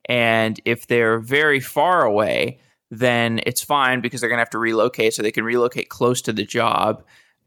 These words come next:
Um, and then maybe if they're in Uzbekistan and they're, uh, you know, applying for a job in New York, then it might again be a negative signal.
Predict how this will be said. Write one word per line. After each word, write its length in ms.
Um, 720
and 140
then 140
maybe 300
if 120
they're 240
in 220
Uzbekistan 920
and 120
they're, 160
uh, 100
you 120
know, 100
applying 280
for 120
a 40
job 260
in 80
New 60
York, 380
then 180
it 100
might 300
again 360
be 400
a 100
negative 420
signal. 600